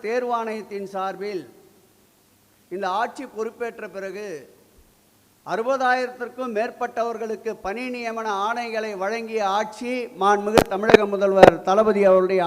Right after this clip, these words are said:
ஆட்சி என்பதை இந்த நேரத்தில் நான் பதிவு செய்ய கடமைப்பட்டிருக்கின்றேன். இது நூறாவது நிகழ்ச்சி.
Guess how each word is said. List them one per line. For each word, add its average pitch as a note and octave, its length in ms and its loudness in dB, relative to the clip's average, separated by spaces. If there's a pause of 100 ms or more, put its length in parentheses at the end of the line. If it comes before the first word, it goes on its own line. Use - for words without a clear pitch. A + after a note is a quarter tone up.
ஆட்சி G#3+ 240 0 (100)
என்பதை F#3 360 4 (1200)
இந்த G3 120 -8 (120)
நேரத்தில் G#3 460 -6
நான் F#3+ 220 -4
பதிவு A3 260 -8 (100)
செய்ய G3 160 -4 (100)
கடமைப்பட்டிருக்கின்றேன். E3+ 1080 -12 (1600)
இது A3+ 160 -10 (200)
நூறாவது B3+ 520 -6
நிகழ்ச்சி. A3 420 -18